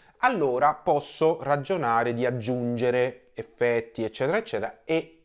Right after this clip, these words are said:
eh, un processore di dinamica che mi aiuti a rendere questo suono ancora più omogeneo ed efficace.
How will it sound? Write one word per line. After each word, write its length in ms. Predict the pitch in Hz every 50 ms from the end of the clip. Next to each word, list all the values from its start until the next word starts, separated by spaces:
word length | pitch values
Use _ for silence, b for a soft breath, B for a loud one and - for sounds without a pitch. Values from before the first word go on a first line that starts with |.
| _ -
eh, 260 | 127 120 120 117 117
un 120 | 123 139
processore 500 | 147 - 135 120 151 147 - 123 101 110
di 100 | 110 135
dinamica 480 | 156 196 190 135 104 110 113 110 120 117
che 100 | - 139
mi 140 | 143 156 180
aiuti 600 | 180 160 135 123 117 117 - 135 127 127 B B B B B B B B B B
a 80 | B 214
rendere 320 | 214 220 214 214 190 156
questo 260 | 143 151 147 - 175 160
suono 240 | - 190 175 151
ancora 320 | 135 131 - - 170 147 127
più 160 | - - 143
omogeneo 680 | 135 156 202 202 156 - 131 117 113 113 117 120 117 B B B B B B B
ed 160 | 131 120 117
efficace. 680 | 117 - - 120 - 202 190 147 110 - - 104 98